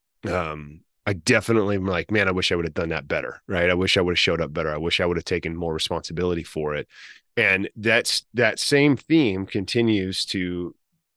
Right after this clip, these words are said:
to come in my life. And I really believe that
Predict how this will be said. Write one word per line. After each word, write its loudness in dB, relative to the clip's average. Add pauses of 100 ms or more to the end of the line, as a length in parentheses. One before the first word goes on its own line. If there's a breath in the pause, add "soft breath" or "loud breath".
(140)
to -6
come 0
in -4
my -6
life. 0
And -6 (400 loud breath)
I -4
really 4
believe 0
that -4